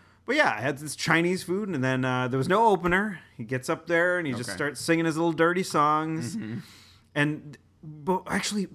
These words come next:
Speaker 1: fuck, I, I, gotta, I gotta go
Speaker 2: Gotta
Speaker 1: back.
Speaker 2: back
Speaker 1: I gotta
Speaker 2: up.
Speaker 1: go back. I gotta
Speaker 2: Wind
Speaker 1: rewi-,
Speaker 2: it back.
Speaker 1: rewind a little bit. Like, in the middle of, like, while we're waiting for it to start, there's this, like, balding or mostly bald guy with a
Speaker 2: Hmm.
Speaker 1: mustache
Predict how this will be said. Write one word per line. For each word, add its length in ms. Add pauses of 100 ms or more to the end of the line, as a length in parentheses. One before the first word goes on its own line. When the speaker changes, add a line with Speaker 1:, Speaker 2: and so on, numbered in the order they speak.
Speaker 1:
fuck, 420 (220)
I, 140 (240)
I, 20
gotta, 320
I 60
gotta 180
go 100
Speaker 2:
Gotta 200
Speaker 1:
back. 20
Speaker 2:
back 160
Speaker 1:
I 40
gotta 160
Speaker 2:
up. 40
Speaker 1:
go 80
back. 240
I 60
gotta 420
Speaker 2:
Wind 340
Speaker 1:
rewi-, 100
Speaker 2:
it 40
back. 440
Speaker 1:
rewind 840
a 40
little 160
bit. 220 (200)
Like, 360
in 220
the 100
middle 320
of, 280
like, 340 (500)
while 260
we're 140
waiting 240
for 160
it 80
to 60
start, 300
there's 160
this, 160 (380)
like, 320
balding 520
or 140 (260)
mostly 340
bald 320
guy 260
with 120
a 20
Speaker 2:
Hmm. 80
Speaker 1:
mustache 500